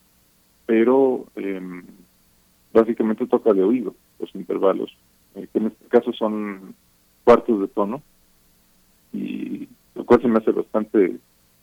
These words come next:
no conozco ningún otro guitarrista que, que se atreva a hacer eso. Eh, la otra manera es con contrastes, con, o sea,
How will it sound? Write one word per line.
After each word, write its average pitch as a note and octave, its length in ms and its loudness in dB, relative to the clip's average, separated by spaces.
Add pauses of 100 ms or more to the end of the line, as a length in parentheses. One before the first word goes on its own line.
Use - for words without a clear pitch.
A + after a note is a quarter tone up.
(380)
no A2 100 -6
conozco A#2 340 0
ningún A#2+ 300 0
otro A#2 240 -2
guitarrista A2+ 520 -2
que, - 260 -8 (120)
que G#2+ 80 -6
se G2+ 120 -4
atreva G#2 260 0
a G#2+ 60 0
hacer G#2+ 180 0
eso. G#2 260 -4 (680)
Eh, G2+ 260 2
la A2+ 100 6
otra C3 160 4
manera A#2+ 420 0
es A2+ 80 -4 (280)
con G2 500 -8 (340)
contrastes, B2 680 2 (880)
con, - 260 -14 (240)
o - 100 -16
sea, G2+ 120 -4